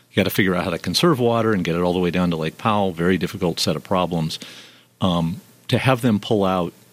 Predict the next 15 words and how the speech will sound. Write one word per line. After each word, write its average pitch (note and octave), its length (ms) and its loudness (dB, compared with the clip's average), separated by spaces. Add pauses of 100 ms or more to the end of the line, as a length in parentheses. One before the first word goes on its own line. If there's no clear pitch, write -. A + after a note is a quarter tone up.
(140)
signals G#2+ 560 2
that G2+ 160 -4
one G#2+ 160 2
of G2 80 2
the F#2 80 -2
most F2+ 320 0
promising, G#2 760 2 (400)
small C#3+ 400 2
but G#2 180 -4
promising G2 680 0 (100)
efforts A2+ 480 0
underway, F2 720 0 (460)
um, F2+ 580 0 (560)
has G#2 320 0
f-, - 920 -12